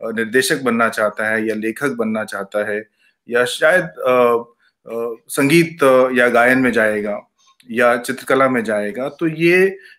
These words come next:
एक समीक्षक, uh, बनना जो है, एक कोई, uh, किसी की चाहत तो नहीं होती है, ज्यादातर लोगों में मैंने ऐसे देखा है।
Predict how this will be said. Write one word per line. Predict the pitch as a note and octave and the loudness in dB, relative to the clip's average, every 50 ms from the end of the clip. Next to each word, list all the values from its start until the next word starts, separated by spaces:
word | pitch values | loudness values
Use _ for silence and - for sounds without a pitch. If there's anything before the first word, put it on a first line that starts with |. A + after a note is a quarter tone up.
| _ - | _ -4
एक | D#3 E3 F3+ F3+ E3+ D#3 D#3 D#3 | -2 -2 -2 -2 -4 -8 -8 -6
समीक्षक, | - - - C3 C3+ C#3+ F3+ F3+ - - - - B3 A#3+ B3 - - - | -4 -2 -2 0 0 0 0 0 0 0 0 0 0 -2 -2 -8 -4 0
uh, | D#3 D#3 D#3 D3+ - - _ _ _ _ _ - | 2 2 2 0 -2 -8 _ _ _ _ _ -8
बनना | C3 B2 C3 C3 C#3 D3 D#3 C#3+ | -4 -2 0 0 2 2 2 2
जो | B2+ A#2 B2+ C3 B2+ | 2 0 0 0 0
है, | B2 C3+ B2+ A#2 G#2+ C#3 - _ _ _ _ _ - | 0 0 0 0 0 -2 -6 _ _ _ _ _ -12
एक | E3 D#3+ E3 D#3+ _ | -12 -12 -12 -12 _
कोई, | - E3+ F3 F3+ F#3 | 0 0 0 0 -2
uh, | F3 - C#3+ C#3 C#3 C3+ C3 C3 C3+ D3 - - _ _ _ _ _ _ _ _ _ _ _ _ _ - | -4 -6 -4 -2 0 0 0 -2 -4 -10 -18 -20 _ _ _ _ _ _ _ _ _ _ _ _ _ -12
किसी | - D#3+ - G3 | -10 -8 -8 -8
की | F3+ F3+ | -8 -8
चाहत | F#3 - - - C#3 B2 D#3+ G3 G3 G3 | -8 -4 -2 -2 0 0 0 0 0 0
तो | G3 F3 | -2 -2
नहीं | D#3 C3+ C#3+ D3+ D3+ D3 | 0 0 -2 -2 -2 -4
होती | C#3+ B2+ A#2 - B2+ B2 | -4 -6 -6 -4 -4 -2
है, | A#2 B2+ B2 | 0 0 0
ज्यादातर | A2+ A#2+ A#2+ B2 C3+ C#3 C#3 C3+ B2 | 2 4 4 4 4 2 2 2 0
लोगों | A#2+ A2+ G#2+ G#2+ A2 | 0 -2 -4 -4 -4
में | G#2+ A2 | -6 -6
मैंने | G#2+ G#2 G#2 G#2 G#2 | -6 -6 -6 -8 -8
ऐसे | G2+ G2+ - A2+ | -10 -10 -12 -12
देखा | G2 G2+ G#2 - C3 A#2 A#2 | -12 -12 -12 -10 -10 -10 -10
है। | C#3+ - | -10 -12